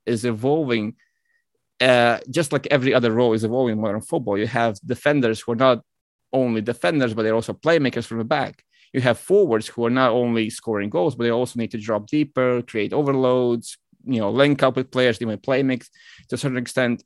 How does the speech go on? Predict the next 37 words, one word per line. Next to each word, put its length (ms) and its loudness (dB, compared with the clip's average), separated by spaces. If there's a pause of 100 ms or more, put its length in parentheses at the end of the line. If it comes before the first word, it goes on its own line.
And 100 -2
I 40 2
think 180 -2
the 80 2
number 340 2
six 500 -6
role 220 0
will, 220 -4 (160)
will 160 -2
also 440 -2
evolve 300 0
in 60 -4
such 220 -6
a 40 -4
way 160 0
that 280 -2
it's 220 -10
not 460 2
only 220 0
destroyers, 720 -4 (280)
it's 160 -10
not 140 4
only 220 0
deep 280 -2
lying 220 -2
playmakers, 640 -4
it's 160 -10
both. 520 -2
It's 160 -8
a 60 -2
mix 280 -2
of 180 -6
both. 300 0 (420)
It's 140 -2
an 80 0
athletic 440 2
player 400 4